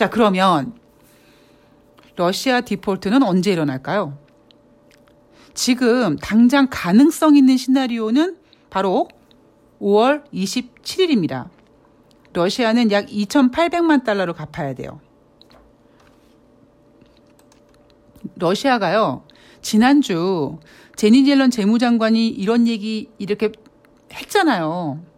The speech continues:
어, "오월 이십오일 날 그거 면허 우리 연장해주지 않을 거야. 않을 것 같을 것 같아." 뭐 이런 얘기 하지 않았습니까? 그러니까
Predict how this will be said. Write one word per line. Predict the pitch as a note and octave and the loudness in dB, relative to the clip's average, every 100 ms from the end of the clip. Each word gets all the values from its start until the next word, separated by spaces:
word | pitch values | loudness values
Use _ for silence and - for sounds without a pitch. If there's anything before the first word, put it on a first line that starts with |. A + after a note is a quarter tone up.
| _ _ _ - - - | _ _ _ -20 -20 -6
어, | A#3+ | -2
"오월 | A3+ A#3 C#4 | 0 0 0
이십오일 | C4+ B3 A#3+ A#3+ | 0 -4 -4 -2
날 | A3+ A3 | -2 -2
그거 | A3 F#3+ F#3+ G3 G3 E3+ | -4 -2 0 0 -2 -2
면허 | E3+ F#3+ F#3+ G3 F3 D3 | -4 -2 -2 -2 -2 -2
우리 | G3+ G3+ | -4 -4
연장해주지 | F#3 F#3+ A#3 G#3+ F#3+ | -4 -2 -2 -4 -6
않을 | E3+ E3 F#3+ | -6 -6 -6
거야. | G3 E3+ F3 F#3+ D3+ - - | -4 -2 -2 -6 -8 -16 -12
않을 | - G#3 C#4 | -2 0 0
것 | C4+ | -2
같을 | - - D4 | -6 -8 -8
것 | D4 C4 | -2 -2
같아." | F3 - A3 G3 | -2 -6 -4 -2
뭐 | F#3+ | 2
이런 | B3 B3 | 4 4
얘기 | A#3+ | 2
하지 | C#4 B3 | 0 -2
않았습니까? | D3+ - F#3 D3 A#3+ | -4 -6 -6 -4 -4
그러니까 | B3+ A#3+ | -2 -2